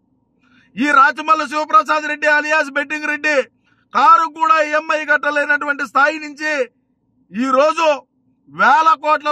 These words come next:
రూపాయలు యాడి గురించి వచ్చినాయి, ఎన్ని అక్రమాలు చేసినాడు, ఎంత అవినీతి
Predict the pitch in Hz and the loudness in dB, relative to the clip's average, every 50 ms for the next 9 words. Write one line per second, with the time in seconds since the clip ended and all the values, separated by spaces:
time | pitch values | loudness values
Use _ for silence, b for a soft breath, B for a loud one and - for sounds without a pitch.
0 | 294 285 285 277 269 285 294 294 294 285 277 277 285 294 277 285 285 285 262 285 | -4 -4 -4 -2 0 0 0 -2 -2 -2 0 0 0 0 -4 -10 -14 -14 -14 -8
1 | 302 294 285 277 202 269 269 277 277 294 294 285 247 196 156 _ _ _ _ _ | -6 -4 -4 -6 -6 -4 -2 0 0 2 2 0 -2 -4 -8 _ _ _ _ _
2 | _ _ _ - 190 226 269 294 294 269 262 262 285 294 302 302 302 302 294 294 | _ _ _ -10 -8 -6 -2 0 0 0 0 0 -2 0 2 2 2 2 0 -2
3 | 285 285 285 269 262 285 285 277 269 269 277 294 311 302 269 226 - _ _ _ | -2 -4 -4 -4 -2 0 0 0 2 2 0 0 0 0 -2 -4 -6 _ _ _
4 | _ _ - 202 247 277 302 294 285 285 285 294 311 320 302 311 | _ _ -10 -8 -4 -2 0 0 2 0 -2 -4 -8 -10 -10 -8